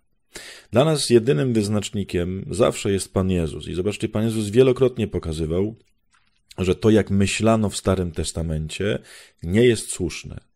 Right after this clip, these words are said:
E, czasem mówił to zupełnie wprost. Będzie to, kochani, za momencik, na przykład w dwudziestym czwartym rozdziale będziemy o tym mówić, kiedy będzie mówił o rozwodach. I Pan Jezus sam mówi:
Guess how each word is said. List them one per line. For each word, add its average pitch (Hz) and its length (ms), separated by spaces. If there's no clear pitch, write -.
E, - 180
czasem 123 280
mówił 131 220
to 131 120
zupełnie 135 520
wprost. 120 640
Będzie 123 220
to, 117 100
kochani, 107 260
za 101 100
momencik, 98 360
na 85 60
przykład 80 180
w - 20
dwudziestym 82 320
czwartym 82 320
rozdziale 80 240
będziemy 78 260
o 73 40
tym 76 160
mówić, 71 380
kiedy 87 140
będzie 90 200
mówił 98 200
o 98 40
rozwodach. 92 540
I 78 40
Pan 92 140
Jezus 104 280
sam 139 160
mówi: 87 400